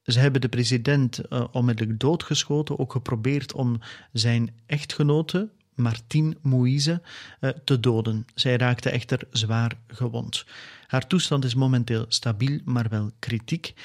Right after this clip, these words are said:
Mogelijk zal ze nog worden overgebracht naar een ziekenhuis in Miami. De premier zei ook dat de aanvallers Engels en Spaans spreken, wat erop zou kunnen wijzen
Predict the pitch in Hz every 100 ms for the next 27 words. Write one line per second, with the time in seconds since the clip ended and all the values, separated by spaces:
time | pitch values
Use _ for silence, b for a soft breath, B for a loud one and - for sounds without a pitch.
0 | B B - 135 135 127 127 131 120 120
1 | 113 113 127 117 113 113 139 156 135 120
2 | 117 120 - 120 113 113 104 113 113 107
3 | 110 110 - B B - 127 113 113 -
4 | 127 113 104 107 117 110 107 - _ _
5 | _ _ _ _ _ _ _ - B B
6 | B B 139 - 139 135 170 170 127 127
7 | 143 175 139 135 131 127 - 117 147 143
8 | 156 143 120 - - 143 127 120 - 117
9 | 113 113 - - 143 120 110 - - -
10 | 120 110 - 113 113 117 117 - 117 113
11 | 175 143 117 120 120